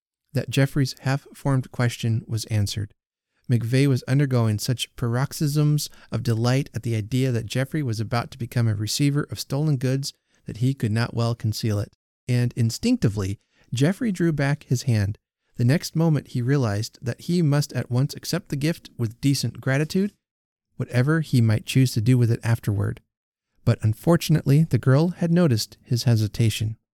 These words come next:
She said nothing whatsoever, but she closed her hand on the pencil, rose from the table,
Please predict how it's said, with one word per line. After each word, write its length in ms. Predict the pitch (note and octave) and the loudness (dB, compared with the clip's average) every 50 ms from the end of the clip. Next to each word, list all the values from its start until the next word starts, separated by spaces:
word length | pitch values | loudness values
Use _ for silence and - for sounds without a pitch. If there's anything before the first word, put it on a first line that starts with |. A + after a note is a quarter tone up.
| _ _ _ _ _ _ _ _ _ _ _ _ _ _ _ _ _ | _ _ _ _ _ _ _ _ _ _ _ _ _ _ _ _ _
She 200 | - - - G3 | -4 2 4 4
said 200 | F#3 - A3 G3+ | 4 4 2 2
nothing 420 | E3 C#3+ B2+ - - A#2+ A#2 C3 - - | 4 4 4 4 4 4 2 2 0 -2
whatsoever, 600 | - C3 C#3+ - - D#3 C3+ G#2+ G#2 A#2 - _ _ _ _ _ _ _ _ _ _ - | -2 -2 -2 0 2 2 2 2 2 -2 -6 _ _ _ _ _ _ _ _ _ _ -8
but 140 | - - - | -6 -6 -4
she 120 | - A2 | -4 -6
closed 340 | - - B2 B2 C#3+ D3+ - | -2 0 2 2 2 2 0
her 60 | G3 | -2
hand 320 | D#3 - C#3 C3 B2+ B2 | 2 4 4 4 4 4
on 120 | - B2 B2+ | 2 2 2
the 60 | C#3 | 2
pencil, 480 | - - A2 G2 - - A2+ A2 A#2 - _ _ _ _ _ _ _ _ _ - | 2 2 0 0 0 -2 -2 -2 -2 -4 _ _ _ _ _ _ _ _ _ 0
rose 240 | C3 B2+ B2+ C#3 C#3 | 4 4 4 4 2
from 160 | - E3 D#3+ | 2 2 2
the 80 | E3 D#3+ | 2 2
table, 440 | - - C3 A2+ G#2+ A2 A2 A2+ | 2 2 2 2 2 0 -2 -4